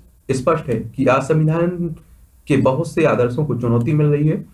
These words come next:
इन आदर्शों को संविधान में सूखे हुए फूलों की भांति सिर्फ रख भर नहीं दिया गया, बल्कि इन पर बार-बार अदालतों में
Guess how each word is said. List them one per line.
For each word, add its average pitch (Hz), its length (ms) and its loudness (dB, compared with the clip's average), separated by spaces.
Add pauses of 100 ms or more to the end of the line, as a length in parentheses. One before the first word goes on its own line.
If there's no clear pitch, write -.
(180)
इन 147 160 4
आदर्शों 147 440 2
को 208 100 2
संविधान 156 420 2
में 180 200 2
सूखे 151 420 -2
हुए 147 180 2
फूलों 143 340 2
की 131 160 -4
भांति 117 440 -4 (100)
सिर्फ 147 260 2
रख 123 380 0
भर 120 560 -2 (300)
नहीं 143 240 2
दिया 110 220 0
गया, 104 240 0 (280)
बल्कि 160 260 2
इन 185 100 2
पर 170 140 2
बार-बार 143 340 2
अदालतों 123 760 0
में 107 220 -4